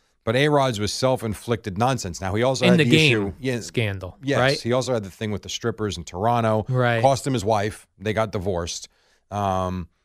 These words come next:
Speaker 1: but A-Rod has come out 'cause he's got a really fun, loving type of personality. He's come back from scandal quite well. And he was a guy who kept lying and lying and lying, and he dug himself a deeper and deeper hole. But if you think about it, things changed when he finally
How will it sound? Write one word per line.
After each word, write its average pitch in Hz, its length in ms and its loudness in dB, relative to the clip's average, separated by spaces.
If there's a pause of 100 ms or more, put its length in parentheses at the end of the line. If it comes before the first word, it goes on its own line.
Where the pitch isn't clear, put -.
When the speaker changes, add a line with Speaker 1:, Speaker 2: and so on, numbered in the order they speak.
(140)
Speaker 1:
but 123 140 0
A-Rod 143 400 0
has 110 160 -4
come 113 160 -4
out 110 120 -2
'cause 110 140 -4
he's 110 140 -6
got 123 180 -2
a 113 60 0
really 120 280 0
fun, 120 500 -2
loving 110 380 -2
type 107 200 -2
of 87 80 -12
personality. 104 760 -2 (260)
He's 156 200 -2
come 165 180 0
back 90 240 -2
from 95 140 -16
scandal 82 420 -8
quite 110 280 -2
well. 135 340 -2 (280)
And 98 100 -2
he 113 120 0
was 165 140 0
a 135 60 -2
guy 101 180 0
who 101 80 -2
kept 92 220 -8
lying 95 380 0
and 101 100 -4
lying 98 260 0
and 90 100 -6
lying, 120 320 0
and 92 100 -6
he 95 40 -4
dug 92 200 -2
himself 98 320 -4
a 92 40 -8
deeper 98 400 -6
and 90 80 -4
deeper 90 280 -6
hole. 160 260 0
But 104 120 -6
if 87 60 -8
you 92 80 -10
think 175 260 -2
about 98 260 0
it, - 100 -10 (160)
things 123 400 -4
changed 107 720 -4 (440)
when 107 160 -2
he 95 160 -8
finally 110 880 0